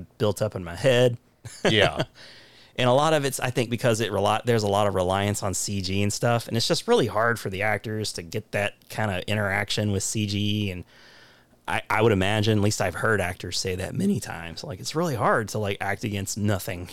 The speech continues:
Speaker 1: <laughs>
Speaker 2: Yeah, or a tennis
Speaker 1: A ball, uh, the tennis ball, right? Uh, but, but with Jean Jacket, well, first of all, he has a couple of forms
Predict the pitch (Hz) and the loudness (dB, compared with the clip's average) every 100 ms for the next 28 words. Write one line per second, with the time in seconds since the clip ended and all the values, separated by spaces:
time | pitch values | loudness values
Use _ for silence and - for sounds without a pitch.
0 | - - 110 101 - 92 87 - 107 117 | -14 -6 -2 -2 0 -2 -2 -4 0 0
1 | 101 110 107 104 101 98 - 117 151 120 | 2 4 6 4 2 -4 -6 -6 -2 0
2 | 120 135 117 107 104 101 101 107 117 - | 2 4 2 2 0 -2 -2 -2 -4 -6
3 | - - - - - _ - - - 110 | -16 -20 -20 -20 -20 _ -20 -12 -2 2
4 | 107 92 - 123 - 135 - 131 - 143 | 2 0 2 2 2 -2 2 0 2 2
5 | 147 120 123 180 - 110 110 - _ _ | 2 2 0 0 0 0 0 -4 _ _
6 | _ _ _ 185 185 320 - 285 175 175 | _ _ _ -2 0 -2 -2 2 2 4
7 | 139 143 131 - - 117 - 120 117 101 | 2 2 0 -6 -6 -4 0 0 2 2
8 | - - 98 95 82 80 - | 2 0 2 2 0 -2 -6